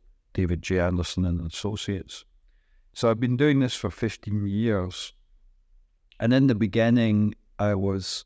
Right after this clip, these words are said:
offering training classes that I was delivering myself.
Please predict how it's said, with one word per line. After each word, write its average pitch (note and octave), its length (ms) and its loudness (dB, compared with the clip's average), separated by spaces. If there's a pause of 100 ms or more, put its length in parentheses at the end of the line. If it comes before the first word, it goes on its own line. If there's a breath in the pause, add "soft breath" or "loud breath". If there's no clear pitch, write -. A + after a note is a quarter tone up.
offering G#2 400 2
training G#2+ 380 2
classes G2 580 -4
that - 100 -8
I G2+ 60 -6
was G2+ 180 -8
delivering G2 540 0
myself. F#2 800 -6